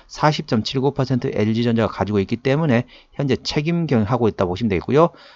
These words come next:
동사 국민연금이 십 퍼센트 지분율을 가지고 있습니다. 투자에 참고하시기 바랍니다. 실적 보시도록 하겠습니다. 매출액 같은 경우는 작년에 이십 조 육천억 원대에서 올해 이십일 조 칠천억, 내년도에 이십이 조 팔천억 원 예상되고 있고요. 영업이익 같은 경우는 작년에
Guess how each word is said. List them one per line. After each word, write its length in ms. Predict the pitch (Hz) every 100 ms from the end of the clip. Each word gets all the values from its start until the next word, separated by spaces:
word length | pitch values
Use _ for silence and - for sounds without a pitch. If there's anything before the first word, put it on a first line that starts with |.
| _
동사 260 | - 113 107
국민연금이 720 | - 127 135 127 113 120 180
십 220 | - 160
퍼센트 440 | 160 143 110 160
지분율을 380 | 170 110 104 90
가지고 240 | - 95 82
있습니다. 640 | - 87 82 92 160 175 -
투자에 220 | - 80
참고하시기 440 | - 113 104 85
바랍니다. 400 | 64 55 80 - - _ - - -
실적 360 | - 160 185
보시도록 300 | - 127 135
하겠습니다. 440 | 127 - 131 117 -
매출액 320 | 110 107 123
같은 300 | 123 120 135
경우는 420 | 120 117 139 123 98
작년에 400 | - 98 101 101
이십 300 | 117 127 120
조 140 | 107
육천억 320 | 101 - 135
원대에서 460 | 127 123 117 113 170 - - - -
올해 220 | 98 107
이십일 340 | 110 107 110
조 100 | 95
칠천억, 540 | 87 - 131 160 170 - _ -
내년도에 420 | - 196 180 -
이십이 300 | 123 - 117
조 80 | 90
팔천억 520 | - 143 135 143 123
원 100 | 113
예상되고 1000 | 95 101 101 85 80 - 120 - 107 98
있고요. 400 | 92 113 92 143 - - - -
영업이익 320 | 113 135 131
같은 220 | 131 127
경우는 180 | 131 113
작년에 500 | 92 95 101 110 156